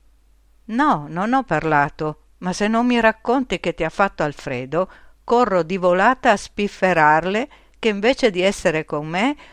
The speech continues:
andavi a sbacciucchiarti con quel fascista." "Taci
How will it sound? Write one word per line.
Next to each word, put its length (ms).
andavi 480
a 80
sbacciucchiarti 1120
con 220
quel 180
fascista." 840
"Taci 640